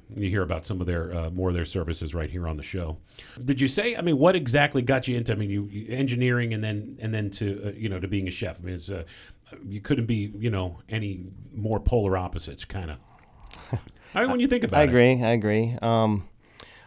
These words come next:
Speaker 2: I guess when I was in engineering school, I, I put myself, got, got my spending money from working in restaurants, and I just
Speaker 1: Mm-hmm.
Speaker 2: kinda fell in love with it. Uh, my, my family is all good cooks. Um, we come from kind of a food background a
Speaker 1: You
Speaker 2: little
Speaker 1: like
Speaker 2: bit.
Speaker 1: to eat?
Speaker 2: Love to eat.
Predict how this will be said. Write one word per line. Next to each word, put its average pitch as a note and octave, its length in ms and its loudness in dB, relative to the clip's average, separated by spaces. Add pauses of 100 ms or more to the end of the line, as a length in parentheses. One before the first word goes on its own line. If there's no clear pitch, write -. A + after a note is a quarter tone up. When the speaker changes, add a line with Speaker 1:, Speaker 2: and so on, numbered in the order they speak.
Speaker 2:
I A2+ 60 -2
guess D3+ 240 -2
when - 80 -8
I - 100 -4
was G#2+ 160 -2
in G#2 120 2
engineering G#2 380 0
school, G#2 220 -2
I, F2+ 220 0
I F2 220 -4 (180)
put G2 140 -4
myself, F#2+ 760 -4 (160)
got, G2+ 200 -6
got G2 120 -4
my F2+ 140 -2
spending G2+ 400 -2
money G2+ 220 2
from G2 240 -2
working G2 260 0
in F#2 100 0
restaurants, G2+ 540 -2
and F#2 100 -4
I E2+ 60 -4
just F2+ 220 -2
Speaker 1:
Mm-hmm. F#2+ 100 -6
Speaker 2:
kinda F#2 140 -4
fell G2+ 180 -2
in F#2+ 80 -2
love F2+ 140 -4
with G#2 160 -10
it. C#2+ 120 -10 (880)
Uh, E2+ 240 -4
my, E2+ 200 -2 (160)
my - 100 -12
family F#2+ 400 -4
is F#2+ 140 -4
all F2+ 220 0
good F2+ 260 -4
cooks. - 640 -6 (260)
Um, F2 400 -4
we F2 80 -4
come F2+ 180 -6
from E2+ 200 -8
kind F2 180 -8
of F2 60 -8
a E2 60 -10
food F#2 300 -4
background F2+ 500 -6
a - 20 -4
Speaker 1:
You F#2+ 80 -4
Speaker 2:
little G2 120 -2
Speaker 1:
like G2+ 140 0
Speaker 2:
bit. G2+ 60 4
Speaker 1:
to G#2 80 2
eat? G#2 260 -2 (560)
Speaker 2:
Love E2+ 160 -4
to E2 80 -4
eat. F#2+ 240 -2